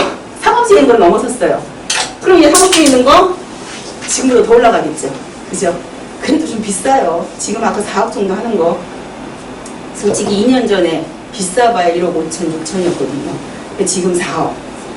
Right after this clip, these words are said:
근데 뭐, 그거를 그렇다고 해서 비싸다고 안 사면 안 되고, 뭐, 본인이 필요하면 사는 거예요. 용산에 뭐라도 하나 갖고 싶다 하면 사는 거고. 근데 이런 거를 제가 사드렸다는 거죠. 그러니까 이런 거를 제가 어떻게 보면 보는 눈이 있었다고 해야겠죠.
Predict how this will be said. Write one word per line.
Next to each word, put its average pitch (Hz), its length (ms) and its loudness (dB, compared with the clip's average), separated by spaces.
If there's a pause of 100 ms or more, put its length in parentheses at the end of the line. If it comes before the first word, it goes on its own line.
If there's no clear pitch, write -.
(200)
근데 277 100 2
뭐, 254 120 2
그거를 330 380 2
그렇다고 294 360 0
해서 262 100 0
비싸다고 277 360 2
안 - 160 2
사면 262 220 2
안 - 160 2
되고, 240 420 2 (360)
뭐, 214 100 2
본인이 285 360 6
필요하면 330 340 4
사는 392 240 4
거예요. - 160 4
용산에 349 260 4
뭐라도 269 280 6
하나 277 100 2
갖고 - 140 -4
싶다 - 260 0
하면 240 160 -2
사는 415 260 2
거고. - 300 2 (720)
근데 277 160 -2
이런 370 220 2
거를 339 360 4
제가 302 500 4 (580)
사드렸다는 359 480 2
거죠. 156 240 -4 (1500)
그러니까 254 220 2
이런 339 220 4
거를 262 560 4
제가 220 720 4
어떻게 - 180 -2
보면 262 160 0
보는 311 320 4
눈이 269 400 4
있었다고 262 720 2
해야겠죠. 240 640 4